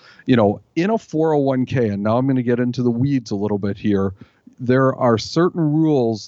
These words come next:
that you have to follow for an owner to be able to participate in it. And w-, the T P As in a lot of cases will do the testing, and they'll make sure that your plan fits within all of the rules that the Department of Labor and the I R S has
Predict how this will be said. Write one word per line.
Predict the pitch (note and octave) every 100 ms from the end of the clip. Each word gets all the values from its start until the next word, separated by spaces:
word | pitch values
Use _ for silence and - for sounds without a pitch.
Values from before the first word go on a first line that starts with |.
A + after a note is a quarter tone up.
| G2+
that | A#2 G2+
you | B2 B2
have | C3 -
to |
follow | A#2 - F#3+ E3+ A2+ A#2 _
for | A#2 A#2+
an | A2+
owner | - C#3+ E3+ C#3+
to | A2+
be | A2+
able | A2+ A2+
to |
participate | C3 D3 - F3 - - G#2 E2+
in | E2+
it. | - _ _ _ - -
And | B2+ A#2+ A#2 G#2+
w-, | - A#2+ -
the | - A#2
T | B2+ - F3+
P | D#3 C#3
As | C3+ E3+ D#3
in | B2+
a | A2+
lot | A2 A#2
of | A#2
cases | - C3+ B2+ A2+
will | G#2+ G#2
do | G#2+
the | G#2
testing, | A2 - G#3 - A2+ G#2+
and | A2
they'll | A#2 B2
make | B2+ B2
sure | - - F#3 C#3 A2+ A2+ _ _ _
that | A#2+ A2+ A#2+ A#2
your | B2+ C3+
plan | - - C#3+ C3 A2+
fits | G2+ _ D3 D3 -
within | A#2 A2+ A#2+ A2
all | G2+ A2+ A2+
of | A2+ G2+
the | A2 G#2+
rules | G#2 A2+ D3 B2+ G#2 A2 -
that | A2 G#2+ G#2+ - -
the | A2 G#2 G#2 G#2 -
Department | A2 - G#2 G#2+
of | G2
Labor | A2 A#2 A2+
and | G#2+
the | G2+
I | G#2 G#2
R | G2 C#3
S | D3 -
has | B2 G2+ G2